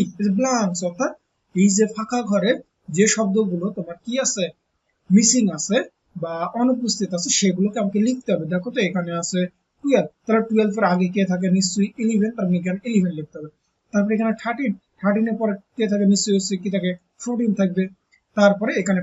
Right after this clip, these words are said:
ফিফটিন, তারপরে এখানে কি থাকবে, সিক্সটিন, তারপরে এখানে হচ্ছে সেভেন্টিন, তারপর হচ্ছে এইটিন, এখানে থাকবে নাইনটি, আর এখানে কি থাকবে, টোয়েন্টি। তাহলে এই কাজটাকে তোমরা কিভাবে করবো চলো তো একটু দেখিয়ে দেই। তাহলে দেখো এই যে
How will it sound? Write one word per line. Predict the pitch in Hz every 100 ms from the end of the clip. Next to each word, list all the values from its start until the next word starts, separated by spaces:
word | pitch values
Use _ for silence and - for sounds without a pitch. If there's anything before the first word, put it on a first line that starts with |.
| 190
ফিফটিন, | 202 247 247 233
তারপরে | 175 180
এখানে | 180 175
কি | 190
থাকবে, | 180 185 233
সিক্সটিন, | - - 233 226 233 _ _ _ _ _ _ _ _ -
তারপরে | 185 185
এখানে | 170 175
হচ্ছে | 175 180 -
সেভেন্টিন, | 151 156 180 381 - _ _ _ -
তারপর | 185 180 175
হচ্ছে | - 190
এইটিন, | 190 - 269 190
এখানে | 190 180
থাকবে | 175 170 156
নাইনটি, | 160 175 180 339
আর | 175 170
এখানে | 175 175
কি | 214
থাকবে, | 240 294
টোয়েন্টি। | 277 185 175
তাহলে | 226 240
এই | 240
কাজটাকে | 233 - 220 220
তোমরা | 214 214
কিভাবে | 214 202 202 202 214
করবো | 202 226
চলো | 202 208
তো | 220 208 _
একটু | _ 208 180
দেখিয়ে | 196 190
দেই। | 214 415 - _ _ _ _ -
তাহলে | 170 160 156
দেখো | - 320 262
এই | 165
যে | 156